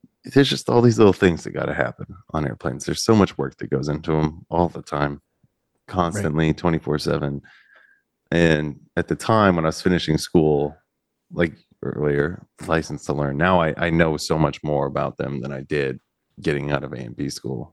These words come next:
Speaker 1: you know? I learned more in the field within six months than I ever learned in school.
Speaker 2: Yes, most definitely. And, and I think a lot of that has to do, too, of, like, the, uh, I wouldn't say the,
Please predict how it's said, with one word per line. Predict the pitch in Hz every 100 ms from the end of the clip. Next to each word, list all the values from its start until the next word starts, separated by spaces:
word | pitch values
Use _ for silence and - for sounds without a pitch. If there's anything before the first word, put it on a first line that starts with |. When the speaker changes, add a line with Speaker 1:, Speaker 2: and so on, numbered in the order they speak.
| -
Speaker 1:
you | 76
know? | 71 71 _ _ _ -
I | 104
learned | 113 95 78
more | 85 85
in | 78
the | 73
field | - 71 69 67
within | 69 71 69 67 _ _ -
six | - -
months | 71 67 -
than | -
I | 67 - -
ever | 85 76 65
learned | 62 50 53
in | 50
school. | - - 50 - _ _ _ _ _ _
Speaker 2:
Yes, | 117 113 - - - - _ -
most | 117 110
definitely. | 117 107 107 101 95 _ _ _ _
And, | 120 120
and | 123
I | 139
think | 151 139
a |
lot | 120 113 120
of |
that | 110
has | 117 -
to | 107
do, | 113
too, | 110 135 123
of, | 110
like, | 110 101 -
the, | 107 101 - - - - _ - _ _ -
uh, | 117 101 98
I | 104
wouldn't | 131 117
say | 127 113
the, | 104 101 98 101